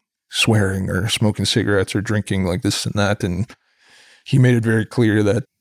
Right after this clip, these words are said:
Jesus forgives. He's a loving father and this and that. And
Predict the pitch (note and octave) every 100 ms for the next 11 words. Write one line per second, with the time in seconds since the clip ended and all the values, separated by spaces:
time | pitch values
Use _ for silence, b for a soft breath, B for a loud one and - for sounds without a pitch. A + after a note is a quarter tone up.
0 | - G#2 F#2 - F#2 D#2+ - - - -
1 | - - - - _ - - F2 - C#2+
2 | F2 - _ - C2+ - - - - -
3 | - - F#2+ F2 G2